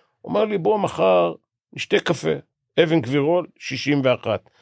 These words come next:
מאחר והתוכנית לא עליי, התוכנית על פרי, מפה הוא סידר רק שמכבי ראשון, הוא ומוישלה, סידרו רק שמכבי ראשון ינצחו את מכבי,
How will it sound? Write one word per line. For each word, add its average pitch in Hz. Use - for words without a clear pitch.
מאחר 139
והתוכנית 156
לא 151
עליי, 165
התוכנית 135
על 135
פרי, 190
מפה 185
הוא 226
סידר 185
רק 185
שמכבי 180
ראשון, 185
הוא 208
ומוישלה, 143
סידרו 160
רק 190
שמכבי 170
ראשון 165
ינצחו 147
את 131
מכבי, 190